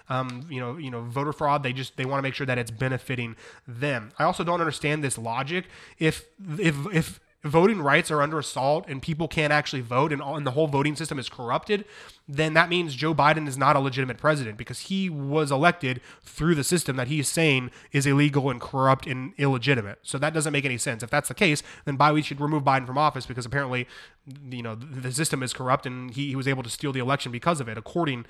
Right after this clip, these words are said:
that's according to him. Uh, I also want to point out that, um, being required to vote in person or, and being required to vote with an I D, that's not the same thing as slavery. That's not the same thing as Jim Crow.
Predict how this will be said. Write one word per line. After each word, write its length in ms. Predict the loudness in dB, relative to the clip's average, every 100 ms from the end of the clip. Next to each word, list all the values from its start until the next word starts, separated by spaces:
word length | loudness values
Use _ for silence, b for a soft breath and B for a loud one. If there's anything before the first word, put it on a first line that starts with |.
| B B
that's 140 | -6
according 440 | -4 -4 -4 -6 -10
to 100 | -8
him. 240 | -4 -4 -6 _ _ _ _ _ _ _ -20 B B B B
Uh, 300 | 4 4 6
I 100 | 4
also 280 | 4 2 -2
want 220 | 2 0
to 340 | 0 -2 -2 -4 B B
point 220 | 2 4
out 340 | 6 4 0 -2
that, 320 | -2 0 0
um, 460 | 2 2 -2 -10 -12 -4
being 200 | -2 -2
required 320 | 0 0 0
to 40 |
vote 200 | -2 -4
in 60 | -2
person 380 | -4 -4 -10 -12 _ -8
or, 160 | -6 -6
and 720 | -8 -8 -4 -2 -4 -8 -8
being 160 | -4 -4
required 260 | 0 2 2
to 60 |
vote 140 | 0 -2
with 100 | -2
an 80 |
I 100 | -2
D, 320 | 0 0 0 -4 B B B B
that's 180 | -10 -2
not 160 | 0 2
the 60 |
same 160 | 0 2
thing 100 | 0
as 80 | -2
slavery. 400 | 0 0 0 -2
That's 200 | -2 -4
not 120 | -4
the 60 |
same 220 | 0 2 2
thing 100 | -2
as 80 |
Jim 180 | -2 -6
Crow. 380 | -6 -4 -2